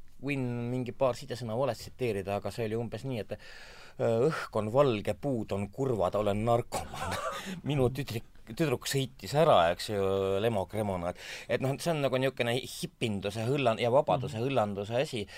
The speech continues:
Speaker 1: Et ütleme, see, äh, nalja saamise luuletus pigem, äh, pigem, pigem viskab, äh, pigem viskab jah, sellise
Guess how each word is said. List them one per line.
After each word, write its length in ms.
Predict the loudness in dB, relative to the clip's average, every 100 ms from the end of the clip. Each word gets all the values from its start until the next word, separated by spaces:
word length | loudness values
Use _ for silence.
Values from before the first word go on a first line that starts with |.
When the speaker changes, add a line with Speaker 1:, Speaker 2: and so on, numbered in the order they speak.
| -16 -14 -8
Speaker 1:
Et 200 | -6 -4
ütleme, 300 | -4 -4 -2
see, 160 | 0 0
äh, 720 | 2 2 0 -2 -8 -8 -4
nalja 720 | -2 0 4 4 4 6 6
saamise 400 | 6 0 0 -2 -2
luuletus 460 | 0 -2 -2 -10
pigem, 420 | -6 -2 2 2 0 0
äh, 680 | -2 -4 -12 -18 -6 -4 -2
pigem, 460 | 0 2 2 0 -10 _ _ -20 -20 -16
pigem 320 | -8 -2 -2
viskab, 460 | -2 -4 -4 -6 -8 -10 -6
äh, 480 | -2 0 0 0 0 -2
pigem 320 | -4 -4 -4
viskab 320 | -4 -6 -4 -4
jah, 140 | -4
sellise 400 | -6 -6 -2